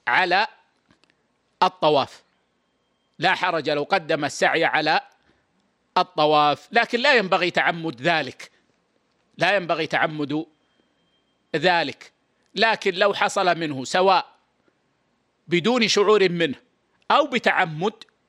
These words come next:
فإن الفعل صحيح، فإن الفعل صحيح. هذا الذي يظهر لي والله أعلم في هذه المسألة.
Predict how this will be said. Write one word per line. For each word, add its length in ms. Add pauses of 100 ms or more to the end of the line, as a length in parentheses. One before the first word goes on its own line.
(1080)
فإن 720 (640)
الفعل 420
صحيح، 480 (1120)
فإن 320
الفعل 500 (160)
صحيح. 540
هذا 180
الذي 280
يظهر 420
لي 260 (1040)
والله 460
أعلم 380
في 200
هذه 520 (680)
المسألة. 960